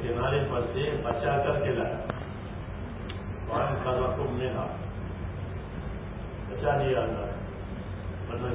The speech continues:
گرتے۔ صرف بچایا ہی نہیں، بلکہ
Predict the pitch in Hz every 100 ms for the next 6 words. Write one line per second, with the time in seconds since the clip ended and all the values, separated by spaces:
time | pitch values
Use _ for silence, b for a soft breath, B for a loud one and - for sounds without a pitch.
0 | 147 147 - - - - - - - -
1 | - - - - - - - - - -
2 | - - - - 151 147 127 - 156 160
3 | 170 160 143 - - - - - - -
4 | - - - - - - 113 120 135